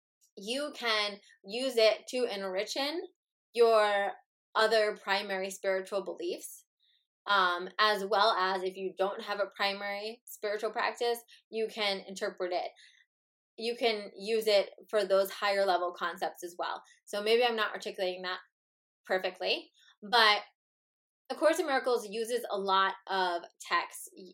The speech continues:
um, a lot of religious texts as far as God, Jesus, Holy Spirit, um, Son of God, right? So the reason that why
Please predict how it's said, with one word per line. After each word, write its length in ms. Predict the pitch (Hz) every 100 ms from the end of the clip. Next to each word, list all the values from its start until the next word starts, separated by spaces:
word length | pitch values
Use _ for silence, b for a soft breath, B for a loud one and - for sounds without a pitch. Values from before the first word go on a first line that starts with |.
| -
um, 440 | 190 170 165 165 156
a 60 | 202
lot 200 | 208 196
of 100 | 185
religious 440 | 185 175 175 175
texts 300 | - 175 170 -
as 140 | 180
far 200 | 180 175
as 140 | 170 175 b b _ 190
God, 380 | 220 190 180 - 196
Jesus, 460 | 196 220 190 180 -
Holy 220 | - 214 208
Spirit, 480 | - 214 196 185 - B B B _
um, 520 | 202 190 175 160 190 _ b b b _ _ _ _ _ _ _ _
Son 320 | - 254 240
of 200 | 247 240
God, 480 | 202 226 208 170 110 190 B B
right? 380 | 208 190 220 220 -
So 600 | - - 254 247 240 214
the 140 | 233 226
reason 480 | 311 359 339 294
that 240 | 247 220 208 -
why 380 | 208 214 214 214